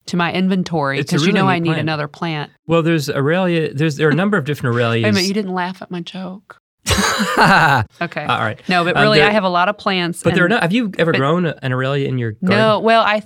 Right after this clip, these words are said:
Speaker 1: I think I have that it was a cultivar, and I
Speaker 2: Mm-hmm.
Speaker 1: didn't realize it was, the common name was, um, spikenard.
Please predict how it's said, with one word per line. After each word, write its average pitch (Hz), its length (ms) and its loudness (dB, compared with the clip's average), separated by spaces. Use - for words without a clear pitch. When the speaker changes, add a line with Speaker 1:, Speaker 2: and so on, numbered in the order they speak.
Speaker 1:
I 208 120 -2
think 269 260 -6
I 202 120 0
have 170 600 -4
that 147 160 -6
it 139 120 -8
was 147 200 -8
a 147 80 -8
cultivar, 143 760 -6
and 143 120 -8
I 156 40 -2
Speaker 2:
Mm-hmm. 120 80 0
Speaker 1:
didn't - 280 -2
realize 160 600 -6
it 143 140 -12
was, 147 240 -12
the 160 60 -12
common 165 420 -4
name 143 220 -6
was, 131 360 -12
um, 131 460 -10
spikenard. - 840 -8